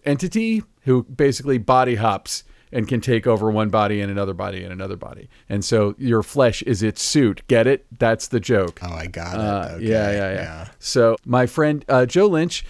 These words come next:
Speaker 1: who hosts his own podcast, by the way, he's the co-host of The Movie Crypt along with Adam Green.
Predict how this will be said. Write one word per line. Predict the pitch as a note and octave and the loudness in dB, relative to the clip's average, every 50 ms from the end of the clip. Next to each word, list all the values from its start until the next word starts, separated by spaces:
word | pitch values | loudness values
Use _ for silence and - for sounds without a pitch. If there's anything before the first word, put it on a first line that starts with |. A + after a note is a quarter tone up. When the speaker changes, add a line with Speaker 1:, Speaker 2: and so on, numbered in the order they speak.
| - - _ - | -16 -20 _ -2
Speaker 1:
who | - D3 C#3 C#3 - - | 0 2 2 2 0 0
hosts | - D#3 E3+ F#3 - - | 2 2 2 2 2 0
his | F3+ C#3+ | 0 2
own | F3 F#3 G3+ D#3+ | 2 2 2 2
podcast, | D3+ B2+ A2+ G2 B2 A2 G#2 - - | 2 0 2 2 0 -2 -2 -2 -2
by | - G#2+ G#2 | -2 0 0
the | G#2+ G#2+ | 2 0
way, | G#2+ G#2+ | 0 0
he's | G#2 B2+ B2 | 0 -2 -4
the | - | -6
co-host | - - C3+ B2+ B2 C3 B2+ A#2+ - - - | -2 0 2 2 4 2 2 0 -2 -4 -2
of | - A2+ A2 F#2+ F#2 | 0 0 0 0 -2
The | A#2 | -2
Movie | G#2 B2 C#3+ B2+ A#2+ | -2 0 0 -2 -4
Crypt | - - G#2+ G#2 - - | -4 -2 -2 -2 -2 -2
along | A2 G2+ G2+ G2+ | -2 -2 -2 -2
with | G2 G2 - | -4 -4 -6
Adam | - A2 G#2 G2 G2 | -4 -4 -4 -4 -4
Green. | F#2 A#2 A2+ G#2 F#2 F#2 F#2+ | -4 -4 -4 -4 -6 -6 -8